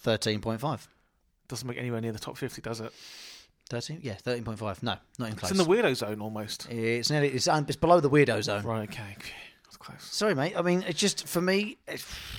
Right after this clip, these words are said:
Speaker 1: I, I, I don't care to watch anymore.
Speaker 2: Thirteen and a half. What's that next to?
Speaker 1: Um, God knows.
Speaker 2: Thirteen. We, we can
Speaker 1: I'll
Speaker 2: sort
Speaker 1: find
Speaker 2: that
Speaker 1: that in a
Speaker 2: later,
Speaker 1: second.
Speaker 2: yeah.
Speaker 1: I'll find that in a second. Let's do Bad Blood, and then
Speaker 2: Okay.
Speaker 1: I'll, I'll
Speaker 2: You
Speaker 1: chuck 'em in the league table.
Speaker 2: first.
Speaker 1: Well, I gave it two scores,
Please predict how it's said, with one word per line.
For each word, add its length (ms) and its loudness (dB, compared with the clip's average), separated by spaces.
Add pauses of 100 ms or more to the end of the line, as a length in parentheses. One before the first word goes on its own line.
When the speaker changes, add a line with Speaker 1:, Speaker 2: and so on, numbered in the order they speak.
(560)
Speaker 1:
I, 200 -4
I, 140 0 (320)
I 60 4
don't 220 4
care 180 6
to 120 0
watch 200 2
anymore. 240 6
Speaker 2:
Thirteen 80 4
and 80 4
a 40 0
half. 400 -4
What's 180 -6
that 180 -10
next 260 -8
to? 200 -6 (420)
Speaker 1:
Um, 720 2
God 180 -2
knows. 320 -2
Speaker 2:
Thirteen. 340 -4
We, 80 0
we 140 -6
can 40 4
Speaker 1:
I'll 80 8
Speaker 2:
sort 140 0
Speaker 1:
find 180 8
Speaker 2:
that 40 8
Speaker 1:
that 40 6
in 20 2
a 20 2
Speaker 2:
later, 120 2
Speaker 1:
second. 180 6
Speaker 2:
yeah. 60 4
Speaker 1:
I'll 60 0
find 240 2
that 60 2
in 40 -2
a 40 0
second. 280 2
Let's 120 2
do 140 2
Bad 200 6
Blood, 340 6
and 120 0
then 100 2
Speaker 2:
Okay. 340 2
Speaker 1:
I'll, 60 4
I'll 60 6
Speaker 2:
You 60 2
Speaker 1:
chuck 180 0
'em 40 4
in 60 2
the 80 2
league 200 2
table. 260 2
Speaker 2:
first. 320 -6 (640)
Speaker 1:
Well, 340 4 (220)
I 200 6
gave 260 6
it 100 -2
two 220 4
scores, 720 0